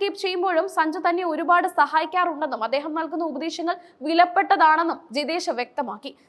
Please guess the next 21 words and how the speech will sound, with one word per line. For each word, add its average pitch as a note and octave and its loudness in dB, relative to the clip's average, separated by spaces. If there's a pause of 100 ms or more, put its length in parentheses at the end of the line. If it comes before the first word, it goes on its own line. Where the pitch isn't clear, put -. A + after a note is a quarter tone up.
(100)
ദക്ഷിണാഫ്രിക്കയ്ക്കെതിരായ D#4+ 0
ആദ്യ D4+ 4
ടി D#4 -4
ട്വന്റി E4 -4
മത്സരത്തിൽ E4+ -2
എട്ടാമനായി E4 0
ക്രീസിലെത്തിയ E4+ -6
ജിതേഷ് D4+ -8
ശർമ്മ D4+ 0 (240)
മികച്ച E4+ -2 (120)
പ്രകടനം D#4+ 0 (100)
കാഴ്ചവെച്ചു. G#3 -10 (280)
അഞ്ച് C#4 4
പന്തിൽ E4+ 0
പത്ത് D#4+ 0
റൺസുമായി E4 0
അദ്ദേഹം E4+ -2
പുറത്താകാതെ D#4+ 2
നിന്നു. A3 -12 (180)
ടീമിന് C#4+ -4
നിർണായകമായ D#4+ 0